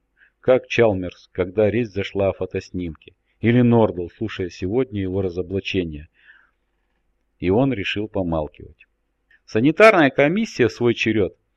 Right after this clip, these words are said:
облазит его халупу, а муниципалитет заинтересуется, по какому праву Майк присвоил общинный участок. Впрочем, меня это не касается, не знаю, отрезвел ли он от побоев,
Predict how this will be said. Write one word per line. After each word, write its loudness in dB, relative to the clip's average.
облазит 4
его 2
халупу, 2
а 2
муниципалитет -2
заинтересуется, -2
по -12
какому -4
праву 4
Майк 0
присвоил -2
общинный -4
участок. -4
Впрочем, -2
меня 2
это -2
не -2
касается, -4
не -6
знаю, -4
отрезвел -2
ли -4
он 2
от -4
побоев, 0